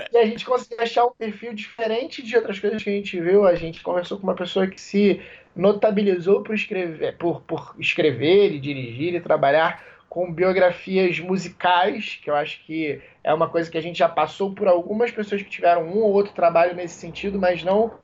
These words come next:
é um foco nesse trabalho, que é uma coisa que, é, que ela faz bastante. É sócia de uma das maiores produtoras do país, diretora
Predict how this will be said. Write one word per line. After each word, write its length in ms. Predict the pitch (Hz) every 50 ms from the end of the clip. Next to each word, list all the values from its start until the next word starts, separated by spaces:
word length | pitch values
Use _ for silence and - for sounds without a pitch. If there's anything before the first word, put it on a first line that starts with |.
| - - - - - - -
é 180 | - 170 170 208
um 160 | - 180 170
foco 640 | - - - - - 180 180 196 220 208 - - 175
nesse 240 | 160 170 165 - -
trabalho, 520 | - 170 156 151 147 151 156 170 175 185 -
que 80 | -
é 20 | 165
uma 100 | 160 156
coisa 220 | - 160 156 151
que, 200 | - - - 165
é, 160 | 160 156 -
que 160 | - - 165 160
ela 260 | 143 139 143 156 147
faz 200 | - 151 160 151
bastante. 680 | 147 143 135 - - - 156 175 190 196 196 - - - - - - - - - - - -
É 120 | - 131 131
sócia 520 | 131 - - 175 160 170 170 - - 151
de 80 | 143 156
uma 140 | 156 151 139
das 160 | 151 143 139
maiores 280 | 135 139 147 156 156
produtoras 760 | - - 180 175 147 147 143 - - - 165 165 165 160 156 147
do 120 | 147 139
país, 640 | 131 127 127 120 120 127 139 165 185 190 190 175 160
diretora 880 | 143 143 139 143 131 131 - - 143 151 170 180 170 160 147 127 -